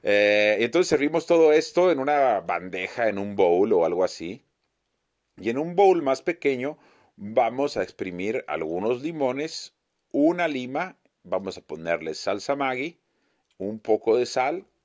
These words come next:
y un poco de estas especias de las que yo les estoy hablando, ¿ok?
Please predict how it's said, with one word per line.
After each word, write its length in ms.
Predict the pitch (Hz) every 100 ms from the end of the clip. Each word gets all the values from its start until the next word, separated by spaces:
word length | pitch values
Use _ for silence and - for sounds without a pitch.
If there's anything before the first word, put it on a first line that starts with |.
| _ _
y 160 | 92 92
un 120 | 92
poco 340 | 98 92 98
de 100 | 87
estas 240 | 80 87 82
especias 440 | - 78 - 76
de 80 | 76
las 140 | - -
que 100 | 69
yo 100 | 64
les 180 | 67
estoy 260 | - - 69
hablando, 340 | 55 - _ _ _ _
¿ok? 160 | -